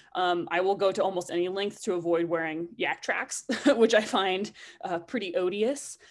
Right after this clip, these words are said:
Um, treadmills can be really great for developing economy and efficiency, and did a little bit of research digging into how athletes can get more out of their treadmill runs and came up with some pretty interesting things.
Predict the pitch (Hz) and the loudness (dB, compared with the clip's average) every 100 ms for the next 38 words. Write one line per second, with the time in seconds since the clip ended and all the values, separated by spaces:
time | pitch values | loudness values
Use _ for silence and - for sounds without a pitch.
0 | - - 208 190 175 165 151 - _ _ | -14 -2 2 4 4 0 -4 -10 _ _
1 | _ - - - 190 190 190 233 202 185 | _ -20 -8 2 2 2 -2 -2 -4 -4
2 | 165 170 170 151 151 - - 175 165 147 | 0 2 0 -2 -4 -6 -8 -4 -2 -2
3 | 151 156 156 - 170 156 147 139 - - | -2 -6 -8 -4 -2 -2 -6 -10 -10 -10
4 | - - - 156 156 156 170 - _ - | -10 -10 -10 -10 -8 -8 -10 -12 _ -6
5 | 190 180 180 180 175 170 220 226 226 220 | -4 -2 -2 -2 -4 -4 -4 0 -2 -2
6 | 180 190 190 175 170 170 190 - 269 175 | -4 -2 0 0 -2 -4 -8 -4 0 0
7 | 151 151 190 175 - 180 165 160 156 170 | 0 -4 -8 -10 -6 -6 -4 -6 0 0
8 | - 185 165 156 196 185 190 180 180 - | 0 -4 -2 0 0 0 -2 -2 -6 -4
9 | 170 196 208 220 240 175 170 175 170 - | -6 -6 -6 -4 -4 -4 -4 -4 -4 -8
10 | 180 - 180 165 170 165 - 160 160 165 | -12 -10 -10 -6 -6 -6 -8 -6 -6 -6
11 | 156 208 269 | -6 -2 -4